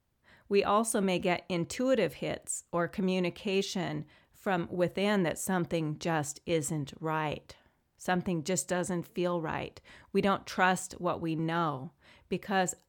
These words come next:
another aspect of us is leading the horse.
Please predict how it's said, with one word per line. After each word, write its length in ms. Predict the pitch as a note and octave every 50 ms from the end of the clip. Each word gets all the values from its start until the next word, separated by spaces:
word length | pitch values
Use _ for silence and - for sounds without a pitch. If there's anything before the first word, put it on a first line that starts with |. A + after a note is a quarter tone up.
| _ _
another 380 | - F#3 F#3 F#3 F3+ F3+ F#3 - -
aspect 680 | F3 E3 E3+ F3 - - - D#3+ D3+ D3 C#3+ - - _
of 160 | F3 E3+ -
us 440 | D3+ D3+ D3 C#3+ - - - - _ _ _ _ _ _ _
is 180 | - F3 D#3+ -
leading 400 | D#3+ E3+ E3 D#3+ D#3+ D#3 D#3 C#3+ - - _
the 120 | D#3+ D3+
horse. 540 | D3 D#3+ D#3 C#3+ B2 - - - - -